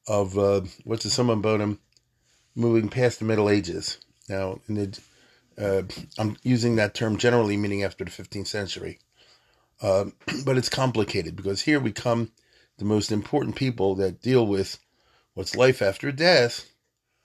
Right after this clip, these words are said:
are not the Nigla people, but the Nister, and those the Kabbalists, the Kabbalim. And people that you and I have heard of to one degree or another, they're the ones who start speculating.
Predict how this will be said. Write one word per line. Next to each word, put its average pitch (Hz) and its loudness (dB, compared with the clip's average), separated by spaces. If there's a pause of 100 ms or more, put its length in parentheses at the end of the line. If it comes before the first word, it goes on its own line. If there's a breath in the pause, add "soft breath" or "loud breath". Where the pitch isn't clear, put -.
(380)
are 117 -2
not 131 2
the 110 -2
Nigla 117 2
people, 139 0
but 107 -6
the 104 -2
Nister, 104 -2
and 92 -6
those 101 -2
the 95 -8
Kabbalists, 90 0 (300)
the 98 -4
Kabbalim. 95 4 (540 soft breath)
And 95 -10
people 139 -4
that 101 -2
you 131 2
and 127 4
I 127 4 (180)
have 104 -8
heard 131 4
of 101 2
to 104 -4
one 117 2
degree 123 0
or 135 4
another, 147 6 (1200 soft breath)
they're 113 4
the 113 4
ones 117 4
who 110 2
start 107 4
speculating. 104 2